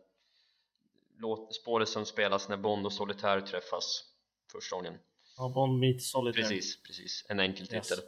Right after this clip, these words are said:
Speaker 2: Ja.
Speaker 1: Den har en väldigt skön orkestral stråkdel som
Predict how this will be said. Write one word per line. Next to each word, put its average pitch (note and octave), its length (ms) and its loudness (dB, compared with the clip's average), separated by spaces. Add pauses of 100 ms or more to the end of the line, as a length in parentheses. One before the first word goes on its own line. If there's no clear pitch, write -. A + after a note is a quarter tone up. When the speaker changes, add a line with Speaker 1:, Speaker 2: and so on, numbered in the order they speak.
(160)
Speaker 2:
Ja. G#2+ 200 -6 (140)
Speaker 1:
Den A#2+ 200 6
har A#2 120 12
en A2 100 2
väldigt A2 380 8
skön G#2 260 4
orkestral G2+ 720 2 (120)
stråkdel G#2 1160 2
som G2+ 380 -6